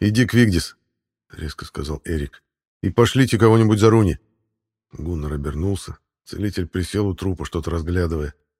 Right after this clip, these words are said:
Поднял голову, глянул сердито. "Давай, все равно ничем не поможешь. Хоть проблююсь без свидетелей".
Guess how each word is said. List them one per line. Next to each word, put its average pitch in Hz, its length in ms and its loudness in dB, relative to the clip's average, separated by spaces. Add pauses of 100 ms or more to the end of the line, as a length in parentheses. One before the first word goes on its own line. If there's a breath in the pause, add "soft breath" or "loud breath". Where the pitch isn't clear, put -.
(300)
Поднял 76 280 -4
голову, 95 380 0
глянул 95 420 -2
сердито. 87 540 -4 (500)
"Давай, 113 460 6
все - 160 2
равно 139 220 6
ничем 120 200 4
не 117 100 4
поможешь. 110 500 2 (220)
Хоть - 260 0
проблююсь 120 520 6
без 107 180 0
свидетелей". 107 580 4